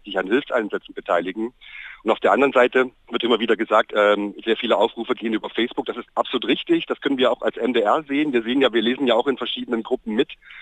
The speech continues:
auch um uns einen Überblick zu verschaffen, wo wir im Prinzip unsere, unser Hauptaugenmerk der Berichterstattung hinlenken müssen. Auf der anderen Seite ist es schon so, glaube ich persönlich, ähm, dass diese Facebook-Bereitschaft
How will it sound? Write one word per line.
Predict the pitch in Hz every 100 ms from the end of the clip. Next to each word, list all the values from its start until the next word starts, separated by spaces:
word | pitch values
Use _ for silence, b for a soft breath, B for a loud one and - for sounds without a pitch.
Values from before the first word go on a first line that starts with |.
| B B B
auch | 123 -
um | 120
uns | 131 196 -
einen | 135
Überblick | 113 104 117 -
zu | -
verschaffen, | 98 104 98 127 120 117
wo | 107 98
wir | 117 127
im |
Prinzip | 120 110 110 117
unsere, | 117 - 104 101 101 B B B B
unser | 101 107
Hauptaugenmerk | 104 110 - 113 123 113 -
der | 104
Berichterstattung | 95 - 160 - 95 95 92
hinlenken | 95 98 95 - 104
müssen. | 107 135 143 - - -
Auf | 107
der | -
anderen | 110 147
Seite | 127 127
ist | 139 135
es | -
schon | 123 135
so, | 139
glaube | 110 117 113
ich | 123 180 - -
persönlich, | 113 110 127 131 120 104
ähm, | 104 104 104 98
dass | 104 98 - _ _
diese | 92 92 85 82
Facebook-Bereitschaft | - 131 - 120 - - 113 104 - 107